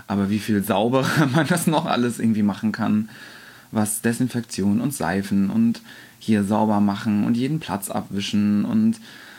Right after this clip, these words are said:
hier nochmal wischen, da nochmal wischen, da nochmal was raussprühen, hier noch ein, eine Tinktur. Also das ist schon besonders, äh, crazy und fühlt sich jetzt mittlerweile so normal an, wenn ich jetzt sehe, wir haben ja ein recht großes Team, wie jeder so in einer absoluten Routine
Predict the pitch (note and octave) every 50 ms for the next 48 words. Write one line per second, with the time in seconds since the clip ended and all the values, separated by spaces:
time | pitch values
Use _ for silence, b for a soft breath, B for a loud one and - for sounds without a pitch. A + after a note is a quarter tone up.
0 | B B - B2+ B2 A#2+ A2+ A2+ A#2 A2+ A2+ A#2+ A#2 B2+ A#2+ C#3 D#3 E3 E3 D#3
1 | D3 C3+ C#3 C3 C3 B2+ B2+ C#3+ D3+ D3+ C#3 C3+ C#3 C3 B2 B2 C3+ C3+ - -
2 | C3 B2 A#2 B2 C#3+ D3+ D3+ C#3 C3+ C#3 C3+ B2+ A#2 A2+ G#2+ - - - E2+ E2
3 | F2 E2+ F2+ A#2 C3 B2 - C#3+ C#3 C3+ A#2 - - C3+ C3+ C3+ B2+ B2+ B2 A#2
4 | A2+ F2+ A#2+ B2 A#2 A#2+ A#2 - - - - - F#3+ F#3 F3 E3 E3 D#3+ B B
5 | B B B B B - C3+ B2 B2+ B2+ B2+ B2 A#2+ A#2+ A#2 A#2 - - - -
6 | A2+ A2+ A2 A2 G2+ - - - - C3 C3 C#3+ D3 B2 F#2 F2+ G2 G2+ A2 C#3
7 | F3+ B B B B B B B B B B B - A2+ A2+ - - B2+ A#2 -
8 | B2+ A#2+ B2+ - - A#2+ A#2 A#2 A2 G2+ G2+ G2+ G#2 G2 G#2 G2+ G2+ G2+ G2+ G2+
9 | G#2 A#2+ A2+ C#2+ F#2 G2 G2 G2 G2 G2 G2 F#2+ F#2+ - - G2+ G2+ G#2 G2+ G2
10 | B B B B B B B _ - G#2 G2+ G2 G2 G2+ G2+ G2+ G2 G2 G2 G2+
11 | G2+ G2 - - G2+ G#2 G#2+ G#2+ - G#2+ G2+ - - - G#2+ A2 A#2 B2+ C#3 D3
12 | C#3+ B B B B B B - G#2 G2+ G2 F#2+ A2 A2+ A#2 A#2 G#2 G2+ A2 G#2+
13 | G#2+ G2+ G2+ - - - G#2 G#2 F#2 G2 G2+ G2 F#2+ - - - F#2 - - A2+
14 | A2+ A2+ A2 A2+ G#2 G#2 A2 G#2 - - A#2+ B2 A#2 A2+ A2+ A2+ A#2 B2